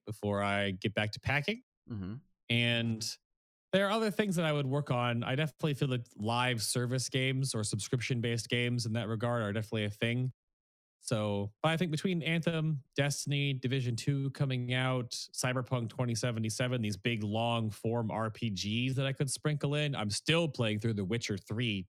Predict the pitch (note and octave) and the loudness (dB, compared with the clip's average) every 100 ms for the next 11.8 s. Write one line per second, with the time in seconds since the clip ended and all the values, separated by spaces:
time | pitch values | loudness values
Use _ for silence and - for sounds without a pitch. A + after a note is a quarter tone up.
0 | - - F#3 D3+ D3+ B2+ - C3 B2+ A2+ | -2 0 0 0 0 0 -2 0 0 -2
1 | G#2 A#2+ G2 F2+ - _ _ _ _ - | 0 0 0 -4 -10 _ _ _ _ 0
2 | C3+ B2 A2 - A2 A2+ G#2 G#2+ G#2+ G#2+ | 2 2 -2 -2 0 0 0 0 0 0
3 | G#2+ G2 F#2 F2+ F#2+ F2+ F2 - G2+ F#2+ | -2 -2 -2 0 -2 -2 -4 -2 -2 0
4 | E2 - _ A2 B2+ G#2+ - G#2 G#2+ F#2+ | -4 -10 _ -2 -2 -2 -4 -4 -4 -4
5 | G#2+ - A2+ - G#2 G#2 F#2+ G2+ F#2+ F2+ | -8 -10 -10 -4 -2 0 0 0 0 0
6 | C3 - D3+ G3+ - F#2 F2+ G#2+ _ _ | 0 2 2 2 2 -2 -2 -6 _ _
7 | _ G#2+ G#2 - _ _ - F3 D#3 E3+ | _ 0 0 -2 _ _ 0 2 2 2
8 | E3 D3+ C3 B2+ G2 C3 D3 C#3+ B2 G#2+ | 2 2 2 0 0 2 2 2 0 -2
9 | - A#2 A#2+ B2 - B2 A#2 A2+ F#2+ G2 | -2 0 0 0 -2 -2 -2 -2 0 0
10 | B2 C#3+ D3 C3+ A2 A#2+ A2 G2 F2 - | 2 0 -2 -2 -2 0 0 -2 -2 0
11 | A#2 C#3 D#3+ E3+ F#3 G3 G#3 G#3 | 0 0 0 2 2 2 0 -4